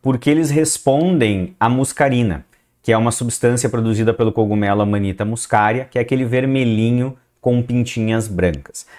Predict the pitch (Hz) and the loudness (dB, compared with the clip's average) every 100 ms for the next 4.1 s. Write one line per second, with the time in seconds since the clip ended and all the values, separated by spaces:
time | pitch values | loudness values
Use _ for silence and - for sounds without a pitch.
0 | - - 147 143 151 160 - 127 123 139 | -12 0 0 0 -2 -2 -2 -2 0 0
1 | 123 107 131 139 104 104 - - 110 117 | 0 0 0 0 2 0 -4 -6 -4 -2
2 | 101 92 107 104 135 110 73 - _ 80 | -2 -2 -4 -4 -2 -2 -6 -12 _ -4
3 | 85 113 _ _ 113 107 95 92 98 117 | -4 -4 _ _ -2 2 2 2 0 -4